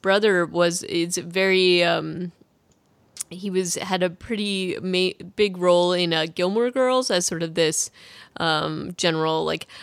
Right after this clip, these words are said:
I know he started out kind of, like, as an extra, um, but he basically also has, um,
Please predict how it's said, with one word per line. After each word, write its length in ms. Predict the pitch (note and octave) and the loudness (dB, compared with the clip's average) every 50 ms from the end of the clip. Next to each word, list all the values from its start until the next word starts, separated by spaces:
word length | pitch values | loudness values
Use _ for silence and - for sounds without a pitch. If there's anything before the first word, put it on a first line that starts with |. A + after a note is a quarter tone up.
| - - | -12 -6
I 60 | - F#3 | -2 0
know 80 | G3 - | 0 0
he 180 | - F3+ A3 | 0 -2 -2
started 280 | G3 - G#3 F#3+ F#3+ F#3 | -2 0 0 2 4 4
out 180 | F3+ F3 F3 | 4 2 2
kind 180 | - G#3 F3+ F3 | 0 -4 -4 -4
of, 80 | E3 E3+ | -4 -2
like, 280 | F3 E3 D#3+ D3+ - - - | -2 -4 -4 -6 -8 -6 -6
as 160 | F3 E3+ F3 | -6 -4 -6
an 100 | F3+ D#3+ - - | -8 -8 -8 -8
extra, 540 | D#3+ - - - - G#3 G3+ G3+ G#3 A3 - _ - - - - _ _ - | -10 -10 -10 -8 -6 -4 -4 -4 -6 -8 -12 _ -20 -20 -20 -20 _ _ -4
um, 440 | F3+ F3 E3+ E3 D#3+ D#3 D#3 E3 - | -2 0 0 0 0 -2 -4 -8 -4
but 260 | - F#3+ D#3+ - - F#3 | -2 -2 -2 -2 -4 -8
he 600 | - - F#3+ F3+ F3 E3+ E3 E3 E3 - - - - - | -10 -8 -6 -6 -4 -6 -6 -8 -8 -10 -12 -14 -6 -4
basically 540 | G3+ F#3+ F#3 - G3+ F#3 - F3+ F3 D#3+ | -4 -4 -2 -4 -6 -6 -4 -4 -4 -2
also 440 | A2+ D#3 D#3 D#3 - - E3+ D#3+ E3 E3 | -2 -2 -4 -4 -4 -4 -4 -4 -4 -4
has, 600 | G3 D#3 D3+ D3 D3 E3+ D#3+ E3 F3 E3+ - - - - | -2 -2 -2 0 -2 -4 -6 -8 -8 -8 -8 -8 -8 -6
um, 500 | E3+ - - - - - - E3+ F#3+ | -6 -6 -6 -8 -10 -8 -8 -10 -10